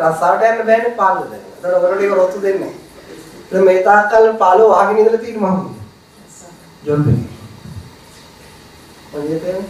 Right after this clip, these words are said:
ඊට පස්සේ දැන් ජොබ් එක නැති හින්දා ඊට පස්සේ දායක සභාවට බැඳෙනවා. නැත්තම් කොහෙන් කොහෙ හරි යනවා. බල අහන මොනවා හරි කරනවා. පාළුවට ඕනේ මේ පාළුව මග හරින්න.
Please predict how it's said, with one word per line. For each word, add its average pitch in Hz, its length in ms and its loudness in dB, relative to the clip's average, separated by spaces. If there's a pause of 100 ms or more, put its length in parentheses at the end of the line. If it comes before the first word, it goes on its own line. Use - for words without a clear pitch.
(600)
ඊට 185 200 2
පස්සේ 214 240 2
දැන් 190 160 2 (100)
ජොබ් 156 200 -4
එක 185 100 -2
නැති 185 260 0
හින්දා 196 180 -6 (100)
ඊට - 60 -
පස්සේ 208 180 -8 (120)
දායක 160 260 -4
සභාවට 160 440 0
බැඳෙනවා. - 380 -6 (3500)
නැත්තම් 160 380 2
කොහෙන් 175 300 2
කොහෙ 156 200 0
හරි 160 180 0
යනවා. 135 340 -4
බල 143 80 -2
අහන - 220 0
මොනවා 175 300 2
හරි - 120 -2
කරනවා. 139 320 -6
පාළුවට 131 360 -2
ඕනේ 170 200 -2
මේ 196 140 -2
පාළුව - 380 -4
මග 170 220 0
හරින්න. - 340 -4